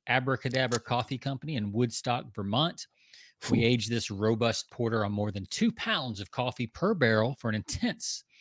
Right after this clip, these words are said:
Speaker 1: character of freshly brewed coffee, complemented by malt flavors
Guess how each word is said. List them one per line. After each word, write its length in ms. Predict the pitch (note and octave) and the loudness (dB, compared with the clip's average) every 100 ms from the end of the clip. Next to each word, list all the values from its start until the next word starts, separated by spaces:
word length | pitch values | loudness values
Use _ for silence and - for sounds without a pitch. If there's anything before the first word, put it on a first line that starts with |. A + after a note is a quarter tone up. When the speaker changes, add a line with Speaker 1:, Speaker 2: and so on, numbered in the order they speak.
| - _ - | -20 _ -2
Speaker 1:
character 380 | A2 G#2+ C#3+ | 0 0 -2
of 80 | A2 | -4
freshly 360 | - A#2+ - G#2 | -2 -2 -2 -2
brewed 240 | A2 G#2 | -2 -2
coffee, 400 | - A#2+ - C3+ | 0 -2 -2 -8
complemented 680 | - B3 A3+ B2+ G#2+ A2+ C#3+ | -6 -4 -4 -2 -2 -2 -2
by 120 | G#2 G2+ | -2 0
malt 300 | A2+ A#2+ - | 0 -2 -4
flavors 560 | A#2+ A#2+ A2+ A#2 - | -2 0 0 -2 -4